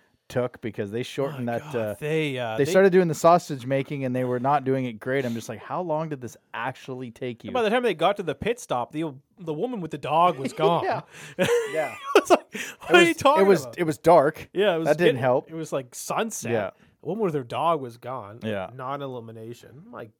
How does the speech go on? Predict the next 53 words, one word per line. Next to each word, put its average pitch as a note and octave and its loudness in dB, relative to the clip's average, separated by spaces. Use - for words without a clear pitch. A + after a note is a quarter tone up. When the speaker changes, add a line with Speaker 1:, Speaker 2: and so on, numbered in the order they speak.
Speaker 2:
God. A2 -18
Where F3+ -8
are - -4
they F3 -4
off F#3 -2
to E3+ -6
next D3 -10
week? G#3 -12
Speaker 1:
Uh, G2+ -8
Speaker 2:
France, D3+ -10
was C#4 -10
it? D#4+ -16
Speaker 1:
France, - -8
I G2+ -4
believe, G#2 -4
and G#2 -4
Speaker 2:
Yeah. G#2 -4
Speaker 1:
it G#2+ -12
looks A2+ -2
like, A#2 -4
uh, G2+ -2
and G2+ -10
Speaker 2:
Ryan B2+ -4
Speaker 1:
then, B2 -6
Speaker 2:
and A#2 -10
Speaker 1:
uh, B2 -6
Speaker 2:
Dusty D3 -6
kinda B2 -12
getting A#2+ -12
Speaker 1:
yeah, A#2 -8
Speaker 2:
some A2+ -12
Speaker 1:
yeah, B2 0
Speaker 2:
trouble. G2 -8
Speaker 1:
getting G2+ -10
some G2+ -10
Speaker 2:
Yeah. G#2 -8
Speaker 1:
trouble, G2+ -6
so. F2+ -12
Speaker 2:
Yeah. F#2 -14
Speaker 1:
All A#2+ -4
right, D3+ 2
well, F3 4
yeah, F#3+ 0
that's, F#3+ -2
uh, F3+ 0
that's D#3+ -8
our E3 2
pop F3 2
culture. F#3+ 2
If - -4
you C#3 -4
want, D3+ -4
uh, C3+ 2